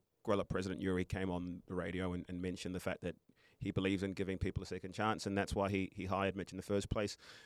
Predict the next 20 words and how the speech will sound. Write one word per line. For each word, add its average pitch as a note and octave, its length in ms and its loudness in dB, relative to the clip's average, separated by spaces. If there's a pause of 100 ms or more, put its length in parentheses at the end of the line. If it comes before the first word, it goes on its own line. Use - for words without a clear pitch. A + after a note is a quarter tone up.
(200)
Um, G2+ 420 2 (380)
his, G#2+ 180 -2
his B2 220 0
issues G#2+ 260 4
are G2+ 40 6
well F#2+ 180 8
documented. F#2+ 580 2
You F2+ 80 0
can, F2 220 -4
you F2+ 100 -8
can F#2 140 -10
find F#2 260 -2
them F2+ 80 -2
by F2+ 140 0
doing F2+ 140 -4
a F2+ 60 -4
quick - 200 -6
Google F#2 260 -4
search. - 380 2
So, F#2+ 280 6